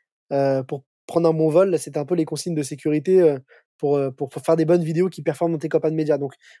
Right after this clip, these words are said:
on essaie de créer du contenu fun et rigolo. Et le dernier typologie de contenu, c'est le contenu plutôt, euh, commercial, euh, où là, je vais dire, « Je suis fier d'avoir signé tel client. » Je montre le client, je fais une dédicace à un de mes clients. Et ça, ça peut prendre plusieurs formes. Ça peut prendre la forme d'une vidéo, ça peut prendre la forme d'une image partagée avec un texte,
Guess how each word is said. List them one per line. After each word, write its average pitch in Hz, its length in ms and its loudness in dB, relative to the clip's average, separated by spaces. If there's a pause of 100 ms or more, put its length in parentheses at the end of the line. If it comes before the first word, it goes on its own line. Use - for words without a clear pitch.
on 156 60 -4
essaie 196 100 2
de 190 100 4
créer 190 180 4
du 175 100 -4
contenu 165 260 -6
fun 185 160 -2
et 170 60 2
rigolo. 160 400 0 (420)
Et 151 60 -2
le 156 40 0
dernier 196 220 4
typologie 190 380 0
de 185 40 -8
contenu, 190 260 -4
c'est 208 100 -4
le 175 60 -4
contenu 170 280 -6
plutôt, 185 380 4
euh, 160 160 6 (560)
commercial, 196 580 4 (520)
euh, 156 200 4
où 196 80 -2
là, 185 100 6
je 170 60 2
vais 170 120 2
dire, « 196 220 4 (120)
Je 156 100 -8
suis 156 160 -10
fier 202 180 2
d'avoir 170 220 2
signé 180 180 -4
tel 160 140 0
client. » 175 340 0 (300)
Je 147 160 -2
montre 185 200 0
le 185 40 2
client, 180 300 2
je - 80 -10
fais 160 80 -2
une 156 40 -2
dédicace 165 440 0
à - 20 0
un 175 80 2
de 175 40 -2
mes 170 120 0
clients. 170 280 -2 (380)
Et 143 60 -4
ça, 160 100 -6
ça 180 140 -2
peut 170 100 -2
prendre 175 180 -2
plusieurs 170 260 0
formes. 208 160 -2
Ça 170 100 -4
peut 160 80 -2
prendre 165 160 -2
la 156 40 2
forme 170 180 -2
d'une 156 140 -4
vidéo, 170 380 2 (300)
ça - 100 -10
peut 147 100 -2
prendre 170 160 0
la 160 60 2
forme 170 200 -2
d'une 160 180 -2
image 170 320 2
partagée 165 320 0
avec 160 160 0
un 147 80 -6
texte, - 340 -4